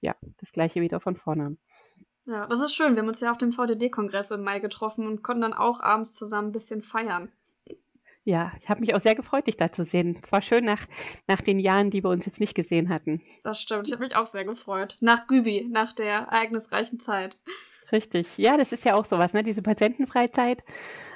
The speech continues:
Speaker 1: Ähm, jedes Jahr, ich mach's immer noch gerne, auch wenn die Woche immer sehr stressig ist, aber, ähm, ja, das ist eine tolle Woche, die wir dort immer haben,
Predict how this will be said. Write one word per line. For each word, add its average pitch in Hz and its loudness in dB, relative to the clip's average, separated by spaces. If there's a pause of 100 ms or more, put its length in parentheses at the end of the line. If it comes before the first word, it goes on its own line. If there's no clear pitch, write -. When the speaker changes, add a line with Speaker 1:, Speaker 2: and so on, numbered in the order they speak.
(120)
Speaker 1:
Ähm, 196 4 (440)
jedes 208 8
Jahr, 202 6
ich - -2
mach's 190 2
immer 220 4
noch 226 2
gerne, 208 6
auch 180 -2
wenn 196 4
die 190 -2
Woche 196 2
immer 185 4
sehr 196 4
stressig 180 -2
ist, - -4
aber, 170 2
ähm, 165 0 (300)
ja, 170 0 (240)
das - -6
ist - -14
eine 185 0
tolle 208 2
Woche, 196 2
die 185 -2
wir 180 -2
dort 175 -2
immer 180 2
haben, 180 0